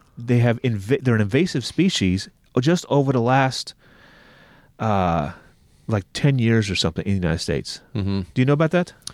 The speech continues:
Speaker 2: I have seen them for at least ten years.
Speaker 1: Yeah.
Speaker 2: Um, and they were all over a, a rental property that I had,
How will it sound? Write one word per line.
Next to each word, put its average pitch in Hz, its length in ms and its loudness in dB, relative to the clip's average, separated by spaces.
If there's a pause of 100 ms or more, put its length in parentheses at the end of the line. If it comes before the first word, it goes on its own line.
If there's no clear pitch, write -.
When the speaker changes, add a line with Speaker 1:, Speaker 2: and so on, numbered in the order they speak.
(500)
Speaker 2:
I 175 280 2
have 180 260 2
seen 160 420 2
them 117 240 2
for 113 360 2
at 98 160 -4
least 151 320 2
ten 92 200 0
years. 73 380 -4
Speaker 1:
Yeah. 135 120 0 (520)
Speaker 2:
Um, 98 560 0 (260)
and 113 360 2
they 117 160 4
were 113 180 4
all 156 220 2
over 117 320 2
a, 92 200 0
a 104 80 0
rental 120 220 2
property 92 360 -2
that 87 120 0
I 82 80 -2
had, 82 360 0